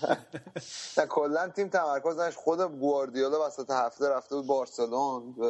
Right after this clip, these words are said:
بازی بارسلون هم نزدیک نگاه کرده بود.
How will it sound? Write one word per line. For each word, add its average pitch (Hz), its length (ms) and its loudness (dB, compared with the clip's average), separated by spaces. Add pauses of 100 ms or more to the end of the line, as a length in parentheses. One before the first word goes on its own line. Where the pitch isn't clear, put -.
(140)
بازی 120 340 0
بارسلون 127 460 0
هم 131 200 0
نزدیک 127 320 -2
نگاه 127 240 2
کرده 135 420 2
بود. 143 200 -4